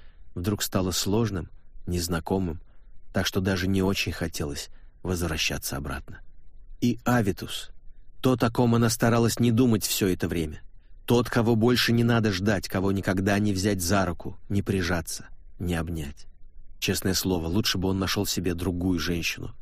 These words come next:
мрачно подумала она. «Лучше бы он вернулся и ушел к другой, чем погиб.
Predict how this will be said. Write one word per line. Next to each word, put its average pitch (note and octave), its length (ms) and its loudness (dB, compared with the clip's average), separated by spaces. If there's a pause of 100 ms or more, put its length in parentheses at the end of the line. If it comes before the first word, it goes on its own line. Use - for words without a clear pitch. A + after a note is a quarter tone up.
(220)
мрачно E2+ 420 -2
подумала E2+ 440 -2
она. A2 200 -8 (600)
«Лучше B2+ 340 6
бы B2 100 6
он C3 80 6
вернулся B2+ 520 6
и B2+ 100 4
ушел C3+ 320 6
к B2 60 4
другой, B2 480 6
чем G#2 280 2
погиб. G2 440 0